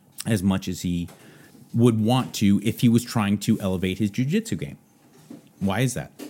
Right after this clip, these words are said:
Because he can't do that. You can't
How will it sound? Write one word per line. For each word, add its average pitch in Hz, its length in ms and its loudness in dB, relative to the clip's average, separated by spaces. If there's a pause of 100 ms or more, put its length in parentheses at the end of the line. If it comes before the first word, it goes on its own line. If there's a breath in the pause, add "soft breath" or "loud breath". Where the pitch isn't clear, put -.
(760 loud breath)
Because 202 220 -2
he 120 40 0
can't 135 460 -4
do 175 160 2
that. - 340 -8
You 104 80 -6
can't 131 460 0